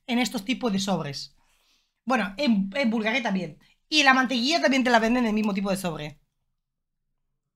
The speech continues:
Pero esto de dónde es, pues ahora lo veré. Si es que puedo. ¿Alguien sabe de dónde es? ¿Alguien lo ha po-, o sea, ¿es de Perú solo? ¿O alguien más lo ha probado? A mí no me gusta, dice yo, clipero. Bueno, clipero. ¡Oh! ¡Son varios! ¡Oh!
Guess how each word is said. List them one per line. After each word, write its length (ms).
Pero 180
esto 220
de 100
dónde 300
es, 160
pues 240
ahora 200
lo 100
veré. 480
Si 160
es 100
que 120
puedo. 500
¿Alguien 220
sabe 220
de 80
dónde 300
es? 160
¿Alguien 320
lo 80
ha 120
po-, 280
o 60
sea, 300
¿es 120
de 100
Perú 220
solo? 280
¿O 120
alguien 220
más 160
lo 80
ha 80
probado? 460
A 140
mí 200
no 140
me 100
gusta, 340
dice 220
yo, 140
clipero. 460
Bueno, 220
clipero. 400
¡Oh! 300
¡Son 200
varios! 600
¡Oh! 720